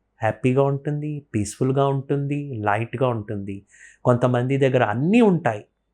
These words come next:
కాకపోతే మనసు హ్యాపీగా లేకపోతే, ఆ, ఒక లగ్జరీ ఉన్నా కూడా దాన్ని మనం టేస్ట్ చేయలేం. అందువల్ల జీవితంలో స్పిరిచువాలిటీ అనేది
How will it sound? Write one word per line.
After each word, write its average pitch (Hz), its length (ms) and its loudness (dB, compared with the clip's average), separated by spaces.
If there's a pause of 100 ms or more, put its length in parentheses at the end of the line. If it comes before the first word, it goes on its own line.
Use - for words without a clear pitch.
(120)
కాకపోతే 113 540 -8
మనసు 110 520 -4
హ్యాపీగా 117 520 -4
లేకపోతే, 107 840 -6 (400)
ఆ, 107 240 0 (340)
ఒక - 360 2
లగ్జరీ 110 640 2
ఉన్నా 123 340 2
కూడా 127 340 0 (500)
దాన్ని 101 240 0
మనం 95 240 -4 (100)
టేస్ట్ 110 420 -2
చేయలేం. 95 400 0 (540)
అందువల్ల 104 600 0 (420)
జీవితంలో 120 880 2 (1040)
స్పిరిచువాలిటీ 156 960 4
అనేది 113 500 -2